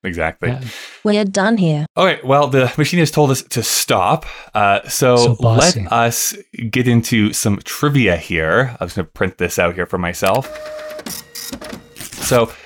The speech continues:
Speaker 1: this film has gained new fans with time and is regarded as a cult film. In two thousand and eleven, Allison Janney stated that she is approached by more fans of this film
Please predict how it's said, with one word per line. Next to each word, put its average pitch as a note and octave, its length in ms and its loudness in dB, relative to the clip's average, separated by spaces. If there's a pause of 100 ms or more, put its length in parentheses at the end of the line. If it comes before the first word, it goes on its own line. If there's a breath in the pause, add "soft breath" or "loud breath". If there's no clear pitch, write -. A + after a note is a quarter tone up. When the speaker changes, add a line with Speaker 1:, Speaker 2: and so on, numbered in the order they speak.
(120)
Speaker 1:
this C#3+ 300 0
film C3+ 500 0
has G#2+ 160 0
gained G#2+ 320 0
new D#3 120 2
fans F2+ 480 -2
with F#2+ 120 -4
time D#2 480 -4
and F2+ 100 -4
is F2 120 -4
regarded G2+ 460 0
as G2 200 -2
a F#2 140 -4
cult - 440 -2 (220)
film. F2 360 2
In F#2+ 120 -2
two D3 240 -2
thousand D#3 460 0
and A#2 80 -2
eleven, F#2 640 0 (360 soft breath)
Allison D3+ 420 2
Janney G#2 420 0
stated G2 400 -2
that F#2+ 160 -2
she A2+ 140 -2
is A2+ 100 0
approached G#2 500 -2
by F2+ 120 0
more G2 360 -2
fans G#2+ 500 0
of E2 200 -6
this A2 220 -2
film D#2+ 520 0